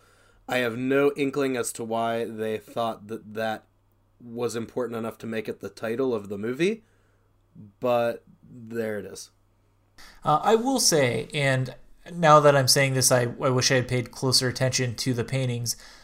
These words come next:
Speaker 2: but Renee's Russo's death was actually, uh, I thought, set up well, because she, one of the paintings she took from Dee's was, like, a girl sitting with her cat in two shadows, like, approaching her, and then the final shot we see of Rene Russo is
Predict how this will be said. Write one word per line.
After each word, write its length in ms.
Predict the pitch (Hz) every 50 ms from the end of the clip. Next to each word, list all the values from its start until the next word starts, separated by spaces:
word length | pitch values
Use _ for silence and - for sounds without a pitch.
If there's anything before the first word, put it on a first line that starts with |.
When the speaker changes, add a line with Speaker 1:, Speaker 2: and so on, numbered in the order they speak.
| - - - -
Speaker 2:
but 140 | 139 139 139
Renee's 460 | 135 135 139 151 196 247 240 175 135
Russo's 600 | 127 135 139 147 143 - 160 147 135 127 113 107
death 300 | 107 131 127 123 123 -
was 140 | 123 117 120
actually, 580 | 131 123 120 120 - - 135 127 120 120 123 120
uh, 280 | 117 113 113 110 110 - -
I 120 | 147 135
thought, 260 | 127 - 135 131 131
set 200 | - - 139 127
up 180 | 127 120 - -
well, 400 | 127 123 120 120 120 117 113 107
because 640 | - 135 123 - - 131 127 123 123 117 113 - - - - - -
she, 320 | - - 151 170 180 190
one 220 | - - 151 156 170
of 60 | 160
the 80 | 147 143
paintings 260 | - 160 156 151 135
she 140 | - 139 127
took 180 | - 139 135
from 200 | - - 131 123
Dee's 260 | - 123 120 123 110
was, 160 | 120 120 110 117
like, 240 | 120 117 117 -
a 100 | - 139
girl 340 | 131 117 127 123 123 123 123
sitting 340 | 120 - - 139 127 131 123
with 160 | 127 120 -
her 120 | - 123 120
cat 340 | - - 123 120 120 120 -
in 200 | - 131 123 110
two 300 | - - - 123 120 120
shadows, 600 | 113 - - 127 117 117 120 117 113 113 107 104 120
like, 280 | 113 110 110 110 - -
approaching 460 | 127 - - 127 131 127 160 160 160
her, 280 | 185 190 190 190 - - - - - - - - -
and 180 | 147 135 135 131
then 140 | 135 131
the 80 | 131 127
final 320 | 123 139 135 131 127 127
shot 240 | 127 - - 131 127 131
we 80 | 120
see 160 | - - 131
of 120 | 120 110 113
Rene 240 | 120 120 117 110 113
Russo 500 | 135 175 190 175 - 151 135 135 127 131
is 420 | 123 120 120 120 113 107 -